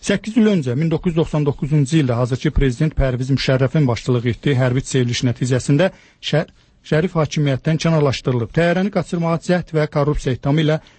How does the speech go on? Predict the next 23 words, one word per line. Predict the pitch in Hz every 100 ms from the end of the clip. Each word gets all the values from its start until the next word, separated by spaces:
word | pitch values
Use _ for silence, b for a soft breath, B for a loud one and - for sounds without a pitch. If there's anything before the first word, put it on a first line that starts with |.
| b
ömürlük | 170 151 139 156 143
həbsə | 131 135
məhkum | 113 107 - 113
olunub. | 113 B B B
Sonradan | - 196 196 226
onu | 214 196
Pakistana | 170 - - - 180
on | 185 160
il | 143
gəlməmək | - 160 135 123 -
şərti | 139 127
ilə | 196 185
xaricə | 147 120 117
buraxıblar. | 110 - 107 104 B B B -
Nəvaz | 160 160 -
Şərif | 151 170 151
dəfələrlə | 143 143 135 127
deyib | 143 -
ki, | 190 156
bu | 147
ilin | 131
sonunda | - 135 127 127
keçiriləcək | - 123 139 127 120